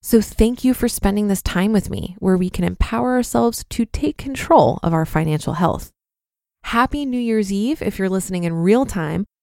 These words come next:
I hope you have some fun planned tonight and are ready to say goodbye to the dumpster fire that is twenty twenty.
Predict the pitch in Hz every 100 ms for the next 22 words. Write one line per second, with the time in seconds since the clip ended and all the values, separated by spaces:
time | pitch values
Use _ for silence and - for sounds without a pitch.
0 | _ - 208 208 262 294 262 247 247 -
1 | 226 220 - - 247 262 - 233 240 220
2 | 208 208 247 - 202 190 185 196 226 214
3 | 190 - 196 190 180 185 165 196 254 180
4 | - - - 165 160 156 156 180 240 -
5 | 262 247 - - 247 240 190 160 - -
6 | 180 196 - 156 -